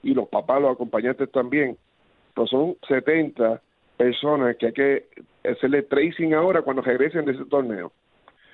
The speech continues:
Eh, yo no le recomiendo a nadie ahora mismo, pero a nadie, no, no que sea mi familia,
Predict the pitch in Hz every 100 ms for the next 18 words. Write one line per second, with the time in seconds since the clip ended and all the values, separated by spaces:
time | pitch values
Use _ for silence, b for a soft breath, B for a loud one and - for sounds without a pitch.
0 | b _ - - 101 82 - _ _ -
1 | - 156 170 147 139 127 135 - 120 117
2 | 117 107 78 - - 117 113 117 113 -
3 | - 120 113 113 123 151 139 120 127 170
4 | - 139 139 139 156 151 165 165 151 127
5 | 120 135 113